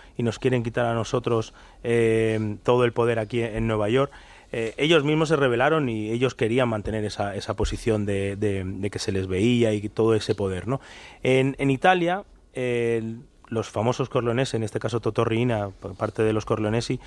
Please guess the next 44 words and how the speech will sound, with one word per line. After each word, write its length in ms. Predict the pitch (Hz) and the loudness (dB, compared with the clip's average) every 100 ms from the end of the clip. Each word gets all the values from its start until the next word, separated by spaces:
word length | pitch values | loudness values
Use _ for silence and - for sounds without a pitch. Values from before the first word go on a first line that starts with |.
| - - | -18 -6
los 120 | 120 | -2
Corleonesi 560 | - 117 120 139 175 180 - - 196 | 0 2 2 2 2 0 -6 -20 -20
fueron, 440 | - 156 156 160 127 | -4 2 2 2 -4
so-, 200 | 117 127 | -4 -2
de 200 | 117 120 | -2 -2
un 80 | 127 | 0
pueblo 400 | 113 147 139 165 - | 4 4 4 -2 -6
muy, 440 | 113 104 104 107 | -12 -8 -6 -4
muy, 200 | 113 120 | 0 2
muy 160 | 123 127 | 2 2
pequeño, 480 | 120 110 143 135 151 - - - - | 0 0 0 0 -2 -6 -20 -20 -6
que 100 | 117 | 0
eran 140 | 123 135 | 2 2
cabreros 360 | 107 113 131 | 2 2 2
también, 400 | - 113 160 160 | 0 -2 -2 -2
eran 460 | 143 117 113 117 113 | -2 -2 0 -2 -2
gente 320 | - 120 120 | -2 -2 0
de, 220 | 117 110 | 2 0
de, 360 | 104 107 104 101 | 0 -2 -2 -4
de 100 | 101 | -6
pueblo 360 | - 123 120 | -2 2 2
muy 160 | 113 117 | 2 2
básica 400 | 127 139 139 160 | 2 0 -2 0
y 60 | 139 | 0
empezaron 400 | 110 - 143 151 | 0 -2 0 0
a 60 | |
crecer, 300 | 139 135 147 | -2 -2 0
a 60 | 139 | 0
crecer, 280 | 131 131 139 | -2 -2 0
a 60 | |
crecer, 340 | 131 135 165 131 | 0 0 0 0
por, 220 | 104 92 - | -4 -6 -8
evidentemente 460 | 104 107 117 127 139 | -4 0 2 2 2
por 140 | 113 | 2
la 60 | 107 | 0
violencia 400 | 95 110 120 120 | 0 -2 0 -2
que 60 | 120 | -2
ejercían, 460 | - 113 170 170 196 - - - - | -4 -2 2 0 -2 -12 -20 -10 -2
y 100 | 127 | 2
cuando 200 | 123 117 | 2 2
llegaron 300 | 120 147 160 | 2 4 2
a 60 | |
Palermo 400 | 151 156 170 147 | 2 2 2 2
y 120 | 123 | 0